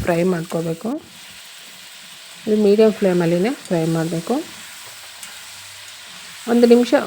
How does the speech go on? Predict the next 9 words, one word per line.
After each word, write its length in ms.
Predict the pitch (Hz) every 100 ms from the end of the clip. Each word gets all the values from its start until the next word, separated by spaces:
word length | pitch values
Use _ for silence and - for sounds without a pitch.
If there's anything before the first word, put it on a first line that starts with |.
| -
ಫ್ರೈ 120 | 196 180
ಮಾಡಿಕೊಂಡ್ರೆ 380 | 170 165 175 185 196
ಸಾಕು, 340 | 170 160 - 262 - - - - - - 180 - - - - - - - - - -
ತುಂಬ 260 | 185 175 190
ಫ್ರೈ 140 | - 160 160
ಮಾಡೋದು 280 | 160 151 170
ಬೇಡ. 140 | 170 214 311 - - - - - - - - - - - - - - - -
ನೋಡಿ, 200 | 196 170 165
ಸ್ವಲ್ಪ 220 | 165